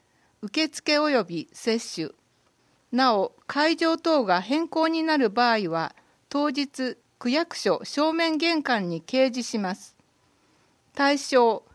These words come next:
標準的接種期間、生後五ヶ月から八ヶ月の乳児、一歳の誕生日の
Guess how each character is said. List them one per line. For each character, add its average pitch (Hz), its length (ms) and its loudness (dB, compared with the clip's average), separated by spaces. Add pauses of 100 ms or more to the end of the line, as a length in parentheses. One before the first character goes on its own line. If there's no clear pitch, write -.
(180)
標 311 300 0
準 320 260 2
的 277 260 -2
接 214 320 -4
種 285 120 -4
期 277 160 -12
間、 165 340 -4 (460)
生 302 380 0
後 254 180 6
五 226 120 2
ヶ 311 160 0
月 302 280 -4
か 180 160 -2
ら 165 260 0
八 - 320 -12
ヶ 330 140 4
月 269 280 -2
の 170 160 -4
乳 208 300 2
児、 147 260 -12 (760)
一 330 160 -2
歳 277 320 -2
の 190 160 -2
誕 285 340 0
生 285 260 2
日 220 60 -2
の 175 160 0